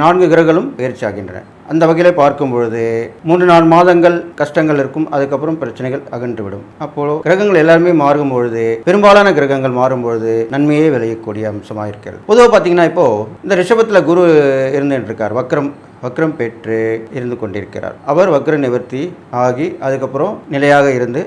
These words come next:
அதற்கப்புறம் மிதுன ராசிக்கு பிரவேசமாக போகிறார். அப்படிப்பட்ட காலகட்டத்துல என்ன நடக்கும்னு கேட்டீங்கன்னாக்கா, அப்போ ரிஷபத்துல இருக்கும் பொழுது அவர் வந்து மிருகசீரிஷம் நட்சத்திரத்திலேயே இருந்து கொண்டிருக்கிறார், செவ்வாயுடைய நட்சத்திரத்தில் இருக்கிறார். செவ்வாய் நட்சத்திரத்தில் இருக்கும் பொழுது பூமி லாபங்கள்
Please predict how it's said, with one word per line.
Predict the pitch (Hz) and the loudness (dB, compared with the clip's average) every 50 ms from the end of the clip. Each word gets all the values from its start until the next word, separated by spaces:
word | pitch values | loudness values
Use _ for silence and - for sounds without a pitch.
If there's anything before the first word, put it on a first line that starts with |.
| - - | -4 -2
அதற்கப்புறம் | 151 160 156 - 151 139 - 143 170 240 294 302 - - | 0 0 0 -2 -4 -4 -4 -4 -6 -6 -6 -8 -4 0
மிதுன | 175 190 202 202 190 160 | 2 2 2 4 4 4
ராசிக்கு | 143 131 127 139 135 - 160 175 170 | 4 2 2 -2 -6 -6 -6 -6 -2
பிரவேசமாக | 151 135 131 127 113 127 107 107 98 104 104 - | -2 -2 -2 -2 -4 -6 -6 -6 -6 -6 -10 -10
போகிறார். | 101 92 92 92 90 - - - - - | -10 -10 -8 -10 -10 -12 -14 -14 -12 -8
அப்படிப்பட்ட | 196 254 247 226 214 208 185 190 | -4 -2 0 0 2 2 4 4
காலகட்டத்துல | 185 185 196 175 170 165 160 160 160 156 139 127 | 4 4 4 2 2 0 0 0 2 2 2 2
என்ன | 131 135 127 | 2 0 -2
நடக்கும்னு | 117 123 - - 113 110 117 | -2 -4 -4 -6 -8 -6 -8
கேட்டீங்கன்னாக்கா, | 110 87 107 98 101 98 95 - - 98 98 95 95 - - - - - - | -8 -8 -8 -8 -6 -8 -8 -6 -4 -4 -4 -4 -4 -6 -10 -18 -20 -14 -8
அப்போ | 160 160 190 160 | -4 -2 -2 -2
ரிஷபத்துல | 156 156 214 190 190 190 165 143 131 | 0 -2 -2 -2 -2 -2 0 -2 -2
இருக்கும் | 120 - - 117 110 | -2 -2 -8 -6 -4
பொழுது | 110 107 104 101 104 101 101 104 - - - - 120 | -4 -4 -4 -4 -6 -6 -6 -6 -8 -10 -8 -6 -6
அவர் | 120 117 117 113 113 | -4 -4 -4 -4 -4
வந்து | 113 113 110 107 107 107 107 107 107 107 - - - - 143 | -6 -6 -6 -6 -6 -4 -4 -6 -8 -10 -12 -18 -14 -6 -2
மிருகசீரிஷம் | 156 175 185 185 180 180 151 131 131 135 131 123 | 2 4 4 4 4 2 0 0 0 -2 -4 -4
நட்சத்திரத்திலேயே | 117 - 135 113 - 117 107 110 117 147 170 185 - - - - - - - - - - - 123 | -4 -4 -6 -8 -6 -4 -2 -2 -2 -2 -4 -8 -14 -20 -20 -20 -20 -20 -20 -20 -20 -18 -14 -12
இருந்து | 123 117 113 110 | -10 -10 -10 -10
கொண்டிருக்கிறார், | 110 95 90 85 80 - - 95 92 - - - - - | -10 -10 -10 -12 -14 -14 -18 -18 -20 -20 -20 -12 -4 0
செவ்வாயுடைய | 170 160 175 185 165 156 139 143 143 | 2 4 6 6 6 6 4 4 0
நட்சத்திரத்தில் | 123 117 131 107 - 98 101 | 0 -2 -4 -8 -8 -8 -10
இருக்கிறார். | 90 87 - 95 90 80 - - | -10 -10 -10 -10 -10 -10 -10 -6
செவ்வாய் | - 165 202 240 233 | -2 0 2 2 2
நட்சத்திரத்தில் | 220 185 160 170 180 165 156 | 2 0 0 0 -2 -2 -2
இருக்கும் | 139 - 139 120 113 | -2 -4 -6 -4 -2
பொழுது | 113 113 110 110 110 107 107 110 107 107 107 - 127 143 | -2 -2 -2 -2 -2 -2 -4 -4 -6 -8 -12 -8 0 4
பூமி | 185 208 214 214 202 180 151 | 4 6 6 6 4 4 6
லாபங்கள் | 139 139 143 139 143 139 131 135 135 | 6 6 6 4 2 2 2 0 0